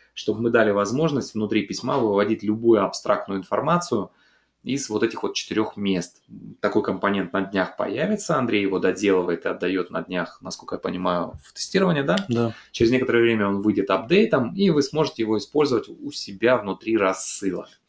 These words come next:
Speaker 1: Давайте теперь посмотрим, что можно сделать еще с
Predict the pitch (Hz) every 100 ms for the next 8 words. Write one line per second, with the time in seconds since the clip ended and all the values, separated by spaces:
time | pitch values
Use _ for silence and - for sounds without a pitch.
0 | - - - - - _ _ 98 135 170
1 | - 135 127 123 - 160 139 127 - 131
2 | 123 113 117 104 107 131 135 - 110 -
3 | 123 107 87 - _ - - - - -
4 | - - - -